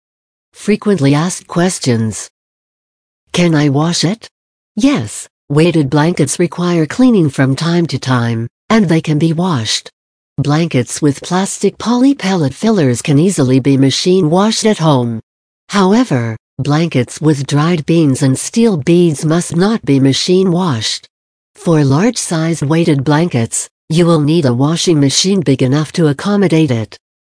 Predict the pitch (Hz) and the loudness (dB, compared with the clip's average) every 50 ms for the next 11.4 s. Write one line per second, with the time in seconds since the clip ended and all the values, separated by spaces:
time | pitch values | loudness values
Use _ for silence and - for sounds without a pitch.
0 | _ _ _ - 139 208 233 269 277 - - - 135 135 139 147 160 202 190 156 | _ _ _ -2 0 2 4 2 2 0 -2 -2 0 0 0 2 2 0 0 0
1 | - - 208 233 262 262 - - - 160 139 - 165 180 180 - - 131 127 127 | -2 -2 -2 0 -2 -4 -4 -4 -4 -2 -2 0 -2 -2 -2 0 0 0 0 0
2 | - 175 156 - 165 160 170 180 190 180 170 151 123 131 120 110 104 104 - - | 0 0 0 2 2 2 2 2 2 0 0 0 0 0 0 -2 -4 -6 -10 -14
3 | _ _ _ _ _ _ _ _ - 214 240 262 247 - - 147 123 120 120 120 | _ _ _ _ _ _ _ _ -2 0 2 2 0 0 0 0 0 0 0 -4
4 | - _ _ _ - 175 180 180 - - 190 214 220 - - 143 127 127 120 127 | -6 _ _ _ -4 -2 -2 -2 -2 -2 -4 -4 -4 -4 -2 -2 0 0 0 0
5 | 131 131 131 143 147 160 165 - - 180 151 143 127 151 147 151 175 180 - 233 | 2 2 2 2 2 0 0 0 0 2 2 2 2 0 0 0 0 0 0 -2
6 | 170 - - - 196 208 - 185 143 131 123 120 - 156 143 139 131 - - 202 | -4 -4 -4 -4 -4 -2 0 2 2 2 2 0 0 0 0 0 0 0 -2 0
7 | 214 196 160 139 127 170 180 190 196 196 185 156 - 180 151 160 147 127 135 151 | 0 2 0 0 0 0 0 0 0 0 0 0 0 0 0 0 0 0 0 0
8 | 175 - - 156 156 170 180 185 175 156 131 - - 185 - 160 170 170 - 175 | 0 0 0 0 2 2 2 2 2 2 0 0 0 -2 0 0 0 0 0 0
9 | 156 151 - 156 175 190 220 247 247 - - 202 202 190 170 160 156 151 139 - | -2 0 0 -2 -2 0 0 -2 -2 -2 -2 0 0 2 2 2 2 0 0 -2
10 | - - 233 247 277 285 269 175 139 139 139 131 - - 185 202 196 170 147 151 | -2 -2 0 0 2 2 0 0 0 0 0 0 0 0 0 0 0 2 2 0
11 | 165 175 - - 139 123 113 113 | 0 -2 -2 -2 -2 -2 -2 -4